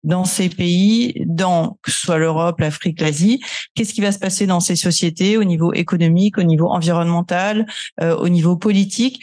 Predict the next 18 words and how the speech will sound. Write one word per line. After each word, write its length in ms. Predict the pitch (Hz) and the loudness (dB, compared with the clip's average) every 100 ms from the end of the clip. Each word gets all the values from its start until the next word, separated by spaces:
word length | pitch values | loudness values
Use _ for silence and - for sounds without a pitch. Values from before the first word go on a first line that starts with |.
| - | -18
Quelles 220 | - 226 214 | -4 0 2
vont 180 | 214 | 2
être 140 | 220 214 | 0 0
les 100 | 180 | 0
dynamiques 460 | 170 175 175 220 | 2 4 4 2
qui 120 | - 165 | 0 -2
vont 140 | - | -2
avoir 400 | - 202 196 185 | -2 0 2 2
lieu 320 | 180 208 220 - | 2 2 2 -2
dans 400 | 156 160 202 214 | -4 -2 0 0
ces 320 | 214 - 190 175 | -2 -2 0 2
zones-là ? 220 | 185 185 | 2 2
Parce 180 | 170 - | 0 -2
que, 160 | 185 - | -6 -2
en 80 | 220 | -2
fait, 280 | 208 285 - | 0 -2 0
la 80 | 202 | 2
migration, 640 | 196 190 202 - 226 330 | 4 4 0 0 -2 -2